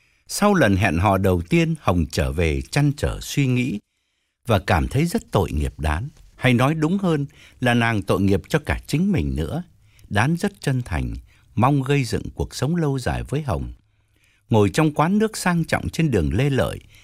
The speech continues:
Đán bảo: "Anh năm nay đã ba mươi tám, coi như gần nửa đời người rồi. Anh lại đã dang dở một lần, bây giờ gặp em. Anh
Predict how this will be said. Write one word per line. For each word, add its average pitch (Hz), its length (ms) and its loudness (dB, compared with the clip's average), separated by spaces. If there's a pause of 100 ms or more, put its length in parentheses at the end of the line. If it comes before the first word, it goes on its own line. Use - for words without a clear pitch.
(120)
Đán 104 300 -2
bảo: 52 360 -4 (1700)
"Anh 101 180 2
năm 101 180 2
nay 98 140 2
đã 92 80 -4
ba 110 180 0
mươi 92 220 -2
tám, 107 360 -2 (640)
coi 139 180 2
như 135 120 0
gần 90 280 0
nửa 82 200 0
đời 90 220 0
người 71 300 -4
rồi. - 180 -8 (840)
Anh 139 200 2
lại 98 180 0
đã 98 220 -2
dang 143 440 -2
dở 95 200 0
một 73 240 -2
lần, 78 320 0 (260)
bây 135 160 2
giờ 90 160 -2
gặp 67 240 -6
em. 104 280 -4 (720)
Anh 107 260 2